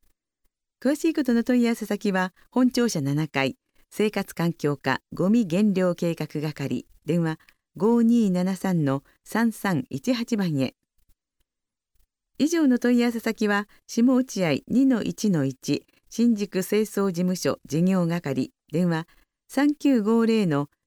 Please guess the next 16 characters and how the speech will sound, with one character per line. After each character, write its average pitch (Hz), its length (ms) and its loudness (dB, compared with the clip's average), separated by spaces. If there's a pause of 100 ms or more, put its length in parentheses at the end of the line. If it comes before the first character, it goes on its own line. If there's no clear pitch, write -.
二 208 280 2
九 160 300 0
六 151 260 -2
二 254 200 4
番 147 240 -2
へ。 127 140 -4 (1600)
捨 - 120 -14
て 285 180 2
な 285 160 4
い 208 180 0
で 180 280 -2
で 143 120 -4
し - 140 -12
た。 127 200 -6 (2750)
次 247 260 4
は、 175 220 0